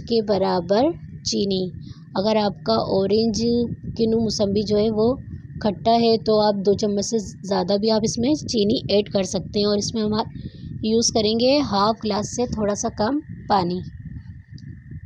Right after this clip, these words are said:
हाफ ग्लास से थोड़ा कम पानी यूज़ करने के बाद हम इसको करेंगे ब्लेंड। अच्छा, अच्छा जी जनाब, आप, आपने अभी तक हमारे चैनल को सब्सक्राइब नहीं करा तो प्लीज़ चैनल को सब्सक्राइब ज़रूर करिएगा ताकि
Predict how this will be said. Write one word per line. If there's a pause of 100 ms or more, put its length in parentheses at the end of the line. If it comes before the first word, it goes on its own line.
(720)
हाफ
ग्लास
से
थोड़ा
कम
पानी
यूज़
करने
के
बाद
हम
इसको
करेंगे
ब्लेंड। (1120)
अच्छा, (480)
अच्छा
जी
जनाब,
आप, (240)
आपने
अभी
तक
हमारे
चैनल
को
सब्सक्राइब
नहीं
करा
तो
प्लीज़
चैनल
को
सब्सक्राइब
ज़रूर
करिएगा
ताकि